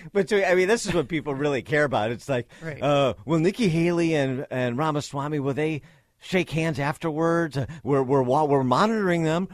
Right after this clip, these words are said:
Speaker 1: We're watching them. Uh, we've got
Speaker 2: They're still
Speaker 1: Ramaswamy
Speaker 2: gonna
Speaker 1: with his wife and his kid on stage, and Nikki Haley with her daughter. They're moving about.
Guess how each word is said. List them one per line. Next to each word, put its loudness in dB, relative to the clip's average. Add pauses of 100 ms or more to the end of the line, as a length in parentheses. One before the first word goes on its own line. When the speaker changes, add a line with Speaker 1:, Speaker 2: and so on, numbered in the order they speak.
(100)
Speaker 1:
We're 0
watching 0
them. -2 (160)
Uh, 2
we've 0
got 4 (100)
Speaker 2:
They're 2
still 4
Speaker 1:
Ramaswamy 2
Speaker 2:
gonna 2
Speaker 1:
with 2
his -2
wife 2
and 0
his -2
kid -2
on 0
stage, -2
and -2
Nikki -4
Haley -2
with -2
her -2
daughter. 2
They're 2
moving 2
about. 2